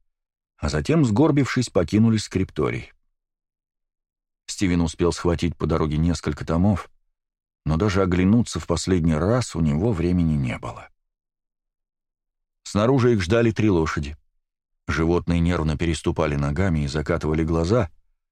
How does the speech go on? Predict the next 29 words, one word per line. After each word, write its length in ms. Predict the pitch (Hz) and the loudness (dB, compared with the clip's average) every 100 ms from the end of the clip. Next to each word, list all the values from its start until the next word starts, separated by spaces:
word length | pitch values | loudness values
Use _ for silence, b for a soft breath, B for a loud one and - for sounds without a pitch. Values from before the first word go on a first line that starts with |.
| _ _ | _ _
пока 240 | 85 82 | -4 2
монахи 360 | 113 117 131 117 | 4 4 2 2
грузили 440 | 101 107 98 127 | 2 2 4 2
на 140 | 117 107 | 4 4
них 180 | 113 98 | 4 2
драгоценные 680 | 98 101 98 101 90 87 | 2 0 0 2 2 2
книги. 480 | 85 76 64 58 - _ _ _ _ _ _ _ _ _ _ _ _ _ _ | 0 -2 -4 -6 -12 _ _ _ _ _ _ _ _ _ _ _ _ _ _
Стивен 400 | - - 87 87 | -14 -2 0 2
прислушался, 720 | 80 82 - 110 - 78 - 69 | 2 -2 2 0 2 -2 -2 -4
пытаясь 380 | 80 90 87 | -2 0 -2
понять, 320 | - 104 82 - | 2 2 2 -2
что 240 | - 120 | -4 0
их 140 | 98 | 0
так 180 | - 85 | 0 -4
испугало. 540 | 98 - 117 82 65 - _ _ _ _ _ _ - | -4 -6 -2 -2 -2 -6 _ _ _ _ _ _ -4
Но 180 | 76 | -2
сначала 420 | 85 104 113 165 127 | 0 0 0 0 2
даже 280 | 131 113 | 0 2
его 240 | 113 113 113 | 2 2 2
благословенный 840 | 98 104 107 107 107 107 92 85 | 2 2 2 2 2 4 4 2
святым 440 | - 87 90 90 71 | 0 -2 0 0 -2
слух 420 | - 117 143 - | -4 0 0 2
не 160 | 104 | 2
помог 400 | 123 123 113 117 | 4 4 4 2
получить 400 | - 123 113 117 | 0 -2 0 -2
ответ 380 | 117 95 98 - | -2 0 -2 0
на 180 | 110 95 | 0 2
этот 220 | 82 92 | 0 -4
вопрос. 520 | 90 85 67 65 - | -4 -2 -4 -4 -8